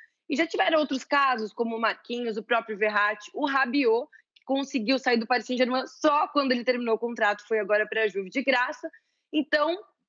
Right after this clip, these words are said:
tem um Qatar por trás disso. O Paris Saint-Germain contratou o Neymar, ele assinou um contrato, como não chegou em nenhum valor que o Sheik,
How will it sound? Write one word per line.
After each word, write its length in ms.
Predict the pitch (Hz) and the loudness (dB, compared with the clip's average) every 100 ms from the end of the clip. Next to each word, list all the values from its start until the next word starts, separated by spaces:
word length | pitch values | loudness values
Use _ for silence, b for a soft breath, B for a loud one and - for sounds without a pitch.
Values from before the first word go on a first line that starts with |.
| _ | _
tem 200 | 330 339 | 0 0
um 80 | 349 | -2
Qatar 460 | 359 - 311 302 311 | -2 0 0 0 -2
por 120 | 294 | -4
trás 240 | 339 370 | -2 -2
disso. 380 | 302 302 - _ _ _ _ - | -2 -4 -4 _ _ _ _ -14
O 80 | 240 | -2
Paris 340 | 320 294 262 | 0 0 0
Saint-Germain 500 | 254 233 240 220 175 - _ | -2 0 0 0 -6 -8 _
contratou 420 | - 226 214 220 262 | -4 -2 0 2 2
o 20 | |
Neymar, 360 | 311 302 302 - | 2 2 2 0
ele 120 | 247 | -2
assinou 260 | 247 220 220 | -2 -4 -4
um 40 | |
contrato, 580 | 294 320 285 269 311 - b b _ | -4 -2 0 0 -2 -10 b b _
como 260 | 359 349 330 | 0 0 2
não 140 | 294 | 0
chegou 340 | 294 294 240 254 | 0 0 2 0
em 80 | 254 | 0
nenhum 280 | 262 294 | -2 0
valor 500 | 240 262 233 202 180 - _ - | 2 2 2 0 -2 -8 _ -16
que 260 | - 208 202 | -6 -2 2
o 240 | 190 185 | 2 2
Sheik, 480 | 185 - 240 202 - | 0 2 2 2 -4